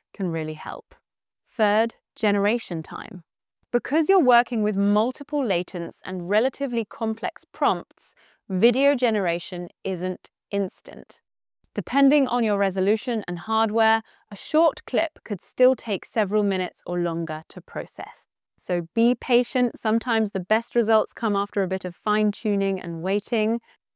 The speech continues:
Tips for better results. After playing around with it for a while, here are a few extra tips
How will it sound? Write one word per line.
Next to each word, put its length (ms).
Tips 340
for 100
better 320
results. 720
After 300
playing 260
around 280
with 100
it 120
for 140
a 60
while, 420
here 380
are 120
a 60
few 340
extra 380
tips 400